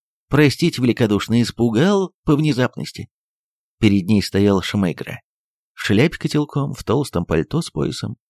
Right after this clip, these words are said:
с красным выбритым лицом он походил на откормленного ксенза. «Прошу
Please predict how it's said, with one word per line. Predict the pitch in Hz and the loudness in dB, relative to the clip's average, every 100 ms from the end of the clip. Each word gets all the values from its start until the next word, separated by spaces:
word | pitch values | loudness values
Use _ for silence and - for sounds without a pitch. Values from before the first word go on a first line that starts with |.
| _ - | _ -18
с | - | -6
красным | - 151 156 - 82 | -2 0 -2 -6 -2
выбритым | 101 110 98 95 | 2 2 2 2
лицом | 95 - 196 180 | 2 0 0 0
он | 180 | -2
походил | - - 120 156 160 - | -4 -4 -2 0 0 -2
на | 120 127 | 0 2
откормленного | 113 - 143 127 117 113 110 104 | 2 -2 -2 0 -2 0 0 -2
ксенза. | - 92 67 64 62 62 _ _ _ _ _ _ _ _ _ _ _ | -2 -2 -2 -6 -12 -14 _ _ _ _ _ _ _ _ _ _ _
«Прошу | 117 107 - 123 | 0 0 0 0